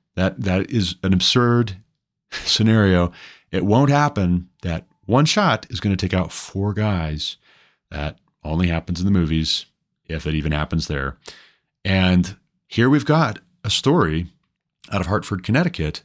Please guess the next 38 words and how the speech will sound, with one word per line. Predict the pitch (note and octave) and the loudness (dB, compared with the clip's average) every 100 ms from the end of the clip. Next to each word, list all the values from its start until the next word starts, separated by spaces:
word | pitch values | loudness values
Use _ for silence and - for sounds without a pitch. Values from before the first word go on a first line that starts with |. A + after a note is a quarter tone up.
| _ | _
a | D#2+ | -4
Hartford, | D#2+ C3 F#3 E3 | -2 0 -2 -2
Connecticut | - C#3 C3 C3+ C3 C3 _ | 0 2 2 2 0 -2 _
suburb, | - - C#3 G2 D2 D#2 D#2+ - _ _ _ _ _ _ _ | -6 0 0 2 0 -2 -6 -14 _ _ _ _ _ _ _
wherein | A2 A#2+ A2 G2 F#2+ F#2 - _ | 0 2 4 4 2 -2 -10 _
initially, | F#2 D3+ C4+ - G2 | 2 4 4 2 0
if | E2+ | 0
you | G2+ | 0
watch | G#2+ C3+ - | 0 0 -2
the | |
video, | G2+ F2 F2 | 0 0 0
there's | E2+ E2+ | -4 -6
one | E2 E2 A#2 D#3+ | -4 2 4 4
guy | D3+ C3+ F2+ C#2 - _ | 4 2 0 -4 -14 _
who | - F#2 | 0 2
runs | F2 G#2+ B2+ | 4 4 4
up, | F2+ D#2+ - - _ _ _ _ _ | 2 0 -4 -20 _ _ _ _ _
finds | - F#2+ G2+ | -4 0 0
that | G#2+ | 0
the | - | -2
door | G2+ G2 | 0 0
is | F#2+ | 2
unlocked, | F#2+ E2 D#2 - - - _ _ _ - | 0 0 -2 -6 -14 -18 _ _ _ -4
jumps | G#2 A#2 - | 0 0 0
in, | E2+ E2 D#2+ - _ - | 0 0 -2 -8 _ -10
tries | - G2+ | -4 -4
to | - | -2
steal | F#2 E2+ D#2+ | -4 -2 -2
it. | D#2 - - _ _ _ _ - | -4 -8 -20 _ _ _ _ -10
This | F2 | -4
is | F2 | 0
all | F#2+ | 2
security | F2+ - - A#2 G#2+ | 0 -2 0 2 2
cam | - G2 F#2 | 0 0 0
footage | F2+ E2+ E2 | 0 -2 -4
from | E2+ D#2+ | -4 -2
the | D#2 | -4
house. | - B2+ F2 G2 - - - | -2 -2 0 -2 -4 -8 -10